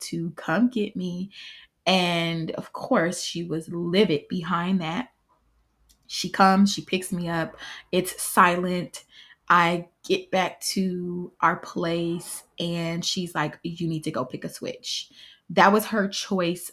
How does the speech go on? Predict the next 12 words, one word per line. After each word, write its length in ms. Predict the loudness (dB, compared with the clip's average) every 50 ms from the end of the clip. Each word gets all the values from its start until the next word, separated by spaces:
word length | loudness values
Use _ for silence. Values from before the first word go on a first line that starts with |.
| _ -8 -4
of 920 | -4 -2 -2 -2 -2 -4 -4 -4 -4 -6 -8 -8 -12 -18 -20 -20 -20 -20 _ _ _ _ _ _ _ _ _ _ _ _ _ _ _ _ _ _ _ -8
whipping, 720 | -6 -4 0 -2 -2 -2 0 0 0 2 2 0 -2 -6 -8 _ -12 -8
uh, 420 | -6 -4 -2 -2 -2 -2 -2 -2 -4 -8 _ _ -4 -2 -2
what 100 | 0 -2
do 60 | -2
you 60 | -2
call 180 | -2 -2 -4 -2
that? 300 | -2 -4 -4 -6 -8 -6
Uh, 360 | -6 -4 -4 -4 -4 -4 -6 -8 -10 _ _ _ _ _ _ _ _ _ _ _ _ _ _ _ _ _ _ _ _ _ _ _ _ -6
the 80 | -6
physical 460 | -2 2 4 4 4 4 0 -4 -4
part, 340 | -2 0 0 0 0 -2 -10